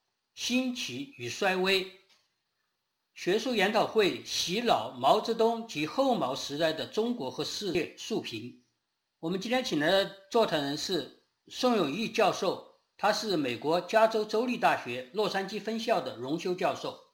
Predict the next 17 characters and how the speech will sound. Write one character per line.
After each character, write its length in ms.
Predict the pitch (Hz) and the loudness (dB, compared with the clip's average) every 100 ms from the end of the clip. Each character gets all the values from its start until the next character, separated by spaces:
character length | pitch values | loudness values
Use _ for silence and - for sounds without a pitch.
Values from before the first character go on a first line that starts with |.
| _ _ _ | _ _ _
同 180 | 160 202 | 0 0
时 280 | 196 185 175 | 0 -4 -2
也 140 | 151 | -2
是 220 | 147 180 | -2 -4
洗 280 | 139 - 185 | -6 -6 -2
脑 260 | 240 143 123 | 4 4 2
这 80 | 190 | -2
个 120 | 175 | -2
学 280 | - 147 170 | -2 -2 -2
术 240 | 202 220 | -2 -4
研 180 | 143 151 | -2 -2
讨 140 | 185 123 | -2 -2
会 240 | - 170 | 0 -2
的 140 | - | -4
组 240 | - - 123 | -8 -12 -10
织 140 | 180 | -10
者。 300 | 160 117 - | -8 -10 -12